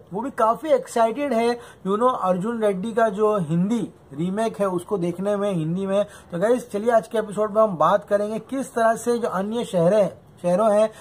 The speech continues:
वहां पर जो एडवांस बुकिंग ओपन हुई है, वहां पे किस तरह का बिजनेस कबीर सिंह एक्सपेक्ट कर सकते हैं। Well friends, इसे स्क्रीन्स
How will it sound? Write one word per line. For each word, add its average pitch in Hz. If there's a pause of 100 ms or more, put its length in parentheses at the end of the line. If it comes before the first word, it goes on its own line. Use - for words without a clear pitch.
(200)
वहां 185
पर 214
जो 202
एडवांस 208
बुकिंग 202
ओपन 175
हुई 196
है, 170
वहां 165
पे 220 (120)
किस 254
तरह 226
का 220
बिजनेस 190
कबीर 180
सिंह 196
एक्सपेक्ट 202
कर 202
सकते 202
हैं। 233
Well 240
friends, 311 (260)
इसे 269
स्क्रीन्स 254